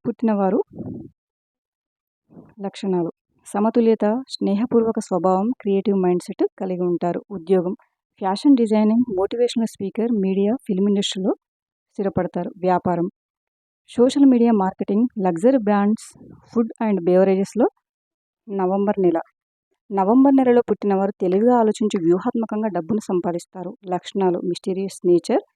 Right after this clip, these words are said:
సీక్రెటివ్ వ్యవహరించేవారు, లోతుగా ఆలోచించే మనస్తత్వం కలిగి ఉంటారు. ఉద్యోగం రీసెర్చ్, డిటెక్టివ్, సైంటిస్ట్, సైకాలజిస్ట్ మరియు డాక్టర్లో స్థిరపడతారు. వ్యాపారం రియల్ ఎస్టేట్, ఫైనాన్షియల్ ఇన్వెస్ట్‌మెంట్, కోల్డ్ స్టోరేజ్ బిజినెస్‌లో రాణిస్తారు.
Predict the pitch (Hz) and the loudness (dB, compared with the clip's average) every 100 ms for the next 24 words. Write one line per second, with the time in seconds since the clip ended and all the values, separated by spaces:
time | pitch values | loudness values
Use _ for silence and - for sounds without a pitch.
0 | _ _ _ 269 269 269 262 226 202 202 | _ _ _ -6 -2 -2 0 2 2 2
1 | 190 185 185 170 170 208 - _ _ _ | 0 -2 -2 -2 -2 -2 -4 _ _ _
2 | _ _ 202 214 247 240 185 220 214 202 | _ _ 0 2 2 2 0 0 -2 -4
3 | 185 180 175 196 185 170 196 302 185 175 | -2 -2 -4 -8 -4 -2 2 2 2 -4
4 | 170 254 190 170 180 180 175 180 233 247 | -6 -6 -6 0 2 0 -2 -4 -4 -6
5 | - 170 190 - 220 214 - 190 196 208 | -8 -8 -6 -6 -6 -8 -6 -4 -4 -4
6 | 254 - - 185 - 185 175 - - _ | -8 -10 -8 -8 -4 -4 -4 -10 -14 _
7 | _ 180 165 165 165 - 180 - _ _ | _ -6 -4 -2 -4 -6 -14 -16 _ _
8 | 185 311 _ 180 - 165 - 165 - _ | -10 -10 _ -10 -8 -8 -6 -6 -8 _
9 | _ _ _ _ 180 180 180 175 175 214 | _ _ _ _ -2 0 2 0 0 -6
10 | _ _ _ 214 254 262 - 254 254 - | _ _ _ -2 0 0 0 -2 -2 -4
11 | 190 208 220 240 226 196 202 - 202 202 | -4 -2 -4 -4 -2 -2 -4 -4 -4 -4
12 | - - - 202 208 - 202 196 180 175 | -6 -8 -2 0 0 -2 -2 0 -2 -2
13 | 175 - 220 - _ _ _ - 175 349 | -2 -4 -8 -8 _ _ _ -6 -2 -2
14 | 349 180 185 | -4 -10 -12